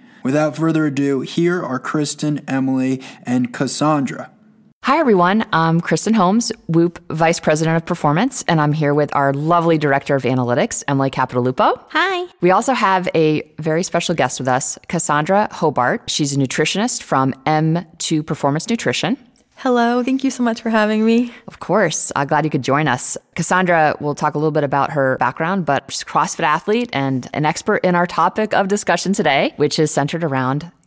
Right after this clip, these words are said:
Speaker 2: calories. We're gonna talk about the science of calorie tracking, including what calories are and how your body burns them, the challenges that arise with counting them, as well as the method Whoop uses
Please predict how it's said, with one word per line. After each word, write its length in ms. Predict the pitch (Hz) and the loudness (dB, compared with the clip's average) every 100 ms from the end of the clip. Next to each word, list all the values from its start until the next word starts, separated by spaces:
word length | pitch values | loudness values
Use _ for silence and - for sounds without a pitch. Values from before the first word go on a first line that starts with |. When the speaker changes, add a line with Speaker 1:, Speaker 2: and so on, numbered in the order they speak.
| - | -20
Speaker 2:
calories. 840 | - - 214 120 - - - - - | -12 -6 -4 -4 -4 -2 -2 -4 -4
We're 140 | 151 | 0
gonna 180 | 156 160 | 2 2
talk 280 | 160 156 131 | 0 0 0
about 500 | 147 151 147 147 - | 0 2 2 0 -4
the 120 | - 143 | -8 -6
science 420 | - 147 160 185 | -2 -2 -2 -4
of 80 | 214 | -4
calorie 280 | 147 139 135 | -2 -2 -2
tracking, 480 | 131 131 175 226 - - | -4 -4 -4 -6 -6 -4
including 480 | 143 135 151 143 139 | -2 0 0 2 2
what 160 | 143 | 0
calories 480 | - 147 147 147 143 | 0 0 0 0 -2
are 400 | - 120 127 214 | -2 -2 -2 -4
and 160 | - 139 | -4 -4
how 180 | 135 135 | -2 -2
your 140 | 135 | -2
body 280 | 131 143 190 | -2 -2 -2
burns 380 | 156 120 117 123 | -2 -2 -2 -2
them, 400 | 120 131 190 202 | -2 0 -2 -4
the 120 | 139 | -4
challenges 800 | 123 - 170 196 214 208 202 196 - | -4 -4 -2 -2 -2 0 0 0 -4
that 180 | 160 156 | -2 -2
arise 540 | 143 127 131 135 131 | 0 0 0 -2 -6
with 300 | 131 127 120 | -6 -6 -6
counting 480 | - - 226 226 147 | -10 -8 -6 -4 -4
them, 380 | 120 113 143 233 - | -2 -2 -2 -4 -2
as 220 | 156 156 | -2 0
well 340 | 151 156 165 - | 0 2 0 -2
as 540 | 139 131 135 135 - - | -4 -4 -4 -6 -10 -10
the 140 | 143 143 | -4 0
method 500 | 151 160 147 135 156 | 0 0 -2 -2 -4
Whoop 200 | 254 - | -4 -2
uses 540 | 135 123 123 - - | -2 -2 -4 -4 -8